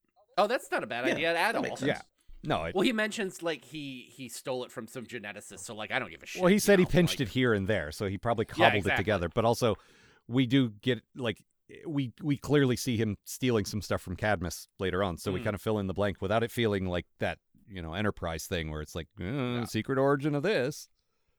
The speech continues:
Speaker 1: Mm-hmm.
Speaker 3: Like, no, it's just sometimes he played around with stuff like that.
Speaker 1: Yeah.
Speaker 2: Yeah.
Speaker 3: He's the Joker. He had his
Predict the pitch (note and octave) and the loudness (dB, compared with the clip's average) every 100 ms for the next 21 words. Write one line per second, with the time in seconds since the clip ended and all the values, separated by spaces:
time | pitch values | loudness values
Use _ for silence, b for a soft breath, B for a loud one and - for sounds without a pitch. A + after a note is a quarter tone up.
0 | - G2+ A#3 D#4+ C4+ D#2+ G#2 B2+ - F#2+ | -20 -10 -4 2 2 2 -2 -4 -4 -2
1 | G#2+ A#2 C3+ - C#3 D3+ D3+ D#2 - D2+ | -2 -2 -2 -2 -2 -2 -4 -6 -10 -14
2 | - - G1+ - _ _ _ F3+ G3 - | -16 -18 -20 -20 _ _ _ -10 -10 -12
3 | _ - G3+ C#3 F#3+ - D4 F#2+ E2 G#2+ | _ -6 -6 -4 -2 2 2 2 0 0
4 | C3+ A2+ | 0 -4